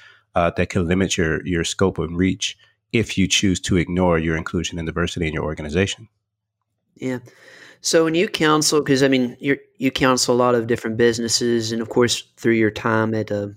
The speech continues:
Speaker 2: Best Buy as well. When you have a new client come in and they're like, "David, come here and counsel us and help us out," what, what's the process you go through? Because every business is gonna be different based on your geography, their products that they're selling, things like that.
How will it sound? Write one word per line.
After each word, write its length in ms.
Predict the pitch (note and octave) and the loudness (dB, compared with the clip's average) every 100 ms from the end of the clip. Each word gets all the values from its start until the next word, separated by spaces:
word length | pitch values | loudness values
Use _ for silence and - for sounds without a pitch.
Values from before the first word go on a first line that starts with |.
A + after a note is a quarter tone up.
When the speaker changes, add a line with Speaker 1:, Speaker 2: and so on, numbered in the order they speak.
| - | 0
Speaker 2:
Best 260 | A#2 - | 0 2
Buy 140 | A2+ A2+ | 2 2
as 100 | A2 | 2
well. 260 | A#2 A2 - - - - - _ _ | 2 0 -6 -20 -20 -20 -20 _ _
When 120 | D3 | 0
you 280 | F3 G#3 G3+ | 2 2 0
have 280 | E3+ D#3 C#3+ | 2 2 4
a 60 | |
new 160 | C3+ C3+ | 4 2
client 460 | - C3 C3 C3 | 2 2 4 2
come 200 | - B2+ | -2 0
in 240 | B2 B2+ B2+ | 2 4 4
and 160 | B2 | 2
they're 140 | A#2+ B2 | 2 2
like, 180 | A#2+ A#2 | 0 2
"David, 340 | B2+ B2 A#2 | 4 4 0
come 120 | - | -2
here 160 | B2+ B2 | -2 0
and 180 | A#2 A2 _ - | -2 -6 _ -8
counsel 420 | A#2+ A#2 - A2+ | -4 -2 -2 -2
us 180 | A2+ A#2 | -2 -4
and 80 | |
help 220 | A#2+ A2+ A#2+ | -4 -6 -4
us 160 | - | 0
out," 240 | B2 B2 B2 | 2 2 4
what, 180 | C3+ C3+ - - - _ _ | 2 2 -10 -20 -20 _ _
what's 320 | D3 E3 - | 2 4 0
the 80 | C#3+ | -4
process 680 | - C3 C3 - B2 A2+ - | 0 2 2 4 2 2 -2
you 160 | A#2 | -4
go 280 | A2 A#2 A2+ | 0 0 0
through? 320 | - G#2 G#2 | -2 -4 -4
Because 420 | G#2 - B2 B2 | -4 -2 2 4
every 240 | C3 C3+ C3+ | 4 4 2
business 460 | A#2 A#2+ A#2 A#2+ | 2 2 2 -4
is 100 | A#2 | -6
gonna 200 | A2 A2+ | -4 -4
be 160 | A2 A2 | -4 -4
different 500 | G#2+ A#2 - A#2+ A2+ | 2 0 2 -4 -2
based 260 | A2+ A2 G#2 | -2 -2 -6
on 140 | G2+ | -6
your 200 | G2 G2 _ _ | -8 -10 _ _
geography, 760 | G#2+ A2 A#2 A#2 G#2+ - A2+ | -8 -2 -2 -2 -8 -8 -8
their 180 | G#2 F#2+ | -6 -10
products 540 | - A#2 A2+ A2 G#2 | -10 -4 -2 -2 -6
that 100 | A2 | -12
they're 140 | - G#2 | -12 -12
selling, 560 | - A2+ G#2+ G#2+ G#2+ | -8 -6 -4 -6 -12
things 280 | G#2 G#2+ G#2+ | -16 -16 -14
like 200 | G2+ G2 | -14 -16
that. 260 | G2 F#2+ | -18 -20